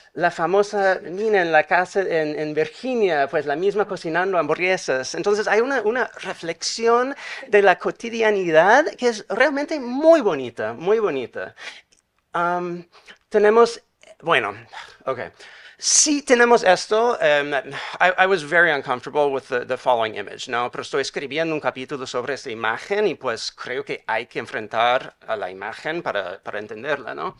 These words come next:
Pero lo que vamos a ver es una tarjeta postal de Perú que dice, bueno, que fue, fue, que no fue pornográfico, ¿no? En el sentido de que fue publicado en la primera, bueno, en el, más o menos mil novecientos cincuenta, por ahí.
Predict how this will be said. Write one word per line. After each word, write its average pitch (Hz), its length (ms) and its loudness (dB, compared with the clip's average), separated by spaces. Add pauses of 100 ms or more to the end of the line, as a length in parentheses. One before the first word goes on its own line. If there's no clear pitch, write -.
(600)
Pero 202 580 8
lo 170 120 -2
que 190 80 2
vamos 214 260 2
a 202 80 4
ver 185 140 0
es 180 100 -12
una 160 140 -2
tarjeta 170 340 -6
postal 156 680 2
de 123 180 -6
Perú 143 540 -4
que 151 140 -2
dice, 175 540 -6 (340)
bueno, 208 220 4
que 143 100 -8
fue, 165 360 -2
fue, - 180 -8 (1040)
que 226 100 -2
no 269 160 0
fue 175 180 0
pornográfico, - 800 -10
¿no? 143 400 -2
En 151 140 -2
el 139 100 0
sentido 214 640 0
de 160 140 0
que 180 160 0
fue 156 300 -4
publicado 151 600 2
en 170 60 -4
la 131 80 -4
primera, 143 360 -4
bueno, 120 220 -6
en 107 80 -10
el, 107 200 -10 (240)
más 139 180 -4
o - 20 -8
menos 113 200 -8
mil 127 200 -8
novecientos 120 380 -10
cincuenta, 123 580 -8
por 110 160 -10
ahí. 127 260 -8